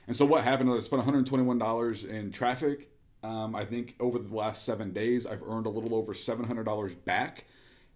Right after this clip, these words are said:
And I've actually had six people apply to join my downline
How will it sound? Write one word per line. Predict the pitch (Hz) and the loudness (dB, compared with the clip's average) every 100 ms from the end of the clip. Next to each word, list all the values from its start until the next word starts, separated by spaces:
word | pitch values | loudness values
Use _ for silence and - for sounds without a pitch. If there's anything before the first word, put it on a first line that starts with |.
| - | -10
And | 113 120 120 117 | -4 -2 0 0
I've | 110 113 | 0 0
actually | 117 - 117 | -2 -2 -2
had | 107 | 0
six | - 156 156 | 0 0 0
people | - 113 110 117 107 | -2 -2 0 0 0
apply | - 117 117 113 | -4 -2 0 -2
to | 113 | -4
join | 101 104 120 123 117 | -6 -2 0 2 2
my | 104 | 0
downline | 95 139 165 104 90 92 123 | 0 0 0 0 -2 -4 -4